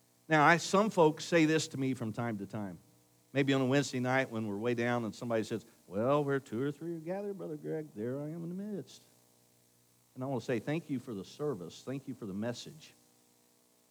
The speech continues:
But why should we ever apologize for worshiping King Jesus?" Meaning that we can miss the mark if we're packed, and we can miss the mark when there's just a few of us.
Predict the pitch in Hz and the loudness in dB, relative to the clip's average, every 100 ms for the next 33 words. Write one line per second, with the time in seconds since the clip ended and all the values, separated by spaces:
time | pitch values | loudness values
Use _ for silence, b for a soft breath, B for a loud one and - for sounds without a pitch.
0 | _ _ _ _ _ - 104 131 151 147 | _ _ _ _ _ -2 -2 2 0 0
1 | 143 117 120 127 113 - 143 139 101 85 | -2 -2 0 0 -2 -2 2 2 2 -2
2 | 92 87 95 95 - 98 110 117 101 - | -6 -6 -8 -12 -12 -10 -8 -8 -12 -12
3 | 95 95 - _ - 104 107 123 - - | -12 -12 -16 _ -8 -8 -6 -8 -10 -18
4 | - _ _ _ _ _ _ _ _ _ | -20 _ _ _ _ _ _ _ _ _
5 | _ _ _ - 180 233 151 165 151 - | _ _ _ 2 6 8 8 4 -4 -12
6 | _ _ _ _ _ _ _ _ _ _ | _ _ _ _ _ _ _ _ _ _
7 | _ - 143 151 190 170 151 175 - 151 | _ 0 2 6 6 6 6 6 4 -2
8 | 147 170 196 165 127 117 - 165 185 214 | 2 4 4 2 2 0 2 6 6 6
9 | - - _ _ _ _ _ _ _ _ | -10 -20 _ _ _ _ _ _ _ _
10 | _ _ _ - 127 160 143 139 160 135 | _ _ _ -4 0 2 4 2 0 -2
11 | 131 160 151 127 131 123 127 - - 139 | -2 -2 -2 -2 -2 -4 -12 -12 -8 -8
12 | 87 - | -8 -14